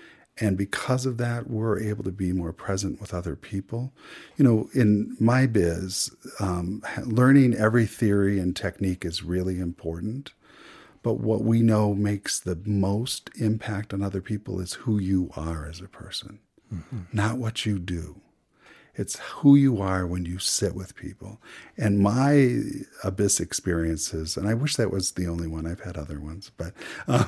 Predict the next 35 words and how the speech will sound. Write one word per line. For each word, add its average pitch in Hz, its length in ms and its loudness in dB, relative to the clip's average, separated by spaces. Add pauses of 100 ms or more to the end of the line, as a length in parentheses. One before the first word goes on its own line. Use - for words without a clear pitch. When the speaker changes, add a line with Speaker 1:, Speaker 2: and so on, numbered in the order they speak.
(120)
Speaker 1:
<laughs> - 140 -6
Speaker 2:
But 143 140 8
Speaker 1:
you 135 120 8
Speaker 2:
maybe, 170 140 10
Speaker 1:
know. 180 140 4
Speaker 2:
but - 200 2
I 147 80 2
think 147 180 8
maybe 143 220 6
your 143 140 6
point 131 380 4
is, 123 260 4
and 131 340 4
my 123 200 2
point 110 260 2
is 104 120 -2
that 110 340 4
actually 110 680 -2 (1120)
those 117 480 4 (140)
help 113 240 0
make 107 280 2
you 107 100 0
the 95 240 0 (200)
therapist 101 400 2
and 104 80 -2
psychologist 95 540 -2
that 95 120 -4
you 95 140 0
are. 110 280 2 (920)
Speaker 1:
There's 104 320 6
no 101 120 2
doubt 80 220 -4
about 71 220 -4
Speaker 2:
Yeah. 104 220 2
Speaker 1:
it. - 40 -14